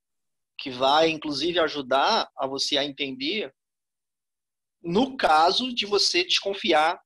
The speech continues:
que a verdadeira vontade, que a vontade de Telemann não é fazer xixi. Só que não tá escrito isso no livro da lei.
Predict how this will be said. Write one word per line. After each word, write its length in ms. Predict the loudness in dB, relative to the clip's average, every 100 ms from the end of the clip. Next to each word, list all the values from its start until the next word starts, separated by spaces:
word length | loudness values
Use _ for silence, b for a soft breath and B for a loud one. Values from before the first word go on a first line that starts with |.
| _ _ _ _ _ _ _ _ _ _ _ -8
que 360 | -6 -6 -6 -2
a 60 |
verdadeira 280 | 0 2 0
vontade, 460 | -2 -2 2 2 2
que 80 | 0
a 40 |
vontade 440 | 0 2 2 0
de 100 | -2
Telemann 280 | 0 0 0
não 100 | 0
é 60 | -2
fazer 160 | -2
xixi. 380 | -4 -2 -4 -6 -12 _ _ _ _ _ -20 _ -2
Só 120 | -2
que 340 | 0 -2 -4 -12 -12
não 380 | -4 0 0 2
tá 120 | 2
escrito 460 | 2 -2 -6 -6
isso 160 | -6 -4
no 60 | -2
livro 200 | -4 -2
da 80 | -2
lei. 280 | -2 -6